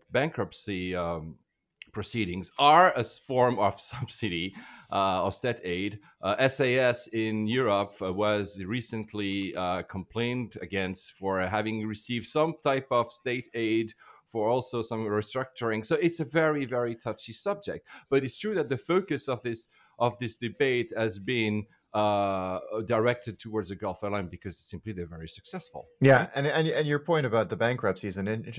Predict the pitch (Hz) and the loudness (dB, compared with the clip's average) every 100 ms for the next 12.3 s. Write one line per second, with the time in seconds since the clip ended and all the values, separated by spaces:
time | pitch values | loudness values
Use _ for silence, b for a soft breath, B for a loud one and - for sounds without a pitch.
0 | - 117 117 110 92 87 85 90 110 - | -8 -8 -8 -6 -4 -2 -2 0 0 0
1 | 110 - - 95 92 95 90 - 92 90 | -4 -4 -6 -4 0 0 0 -2 0 4
2 | 107 - 101 95 98 92 101 90 - b | 2 4 2 4 2 2 2 2 -2 b
3 | b b b - 113 - 143 127 131 123 | b b b 2 2 6 6 8 8 6
4 | 120 - - - 120 117 110 107 110 110 | 4 -2 -8 0 8 10 10 8 8 8
5 | 107 101 101 87 - 104 95 101 98 95 | 6 4 4 -2 0 0 2 2 2 4
6 | 92 92 95 90 _ _ _ - 127 147 | 4 4 2 -2 _ _ _ 0 2 6
7 | 120 104 104 95 101 120 165 - 110 90 | 6 4 4 4 4 6 4 6 6 6
8 | 90 - _ _ _ - - - - 127 | 4 -2 _ _ _ -20 -20 -20 2 8
9 | 165 180 131 127 123 120 113 113 123 127 | 10 10 6 4 0 -2 -6 -14 -4 -2
10 | 113 120 120 - 139 139 113 104 110 110 | -2 0 0 2 4 4 4 2 0 0
11 | 107 107 - 120 117 117 104 104 107 113 | 0 -2 -2 -4 0 -2 0 0 2 2
12 | 95 98 | 2 0